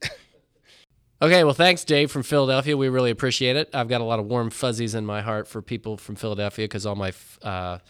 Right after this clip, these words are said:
Speaker 2: relatives are from there. But, uh, you guys,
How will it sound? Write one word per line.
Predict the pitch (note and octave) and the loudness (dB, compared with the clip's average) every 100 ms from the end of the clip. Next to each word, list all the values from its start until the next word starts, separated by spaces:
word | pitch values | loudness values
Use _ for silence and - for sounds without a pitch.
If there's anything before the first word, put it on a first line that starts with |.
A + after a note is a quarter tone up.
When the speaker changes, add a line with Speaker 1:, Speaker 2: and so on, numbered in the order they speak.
| _ _ _ _ - | _ _ _ _ -2
Speaker 2:
relatives | B2+ B2+ A2 G2+ | 2 2 0 -4
are | G2 | -6
from | - G2 | -6 -4
there. | F#2+ F#2+ | -2 -4
But, | F2+ F#2+ F#2 - | -4 -6 -4 -4
uh, | F#2+ F2+ | -6 -6
you | A2 | -4
guys, | A2+ G#2 - | -2 -2 -4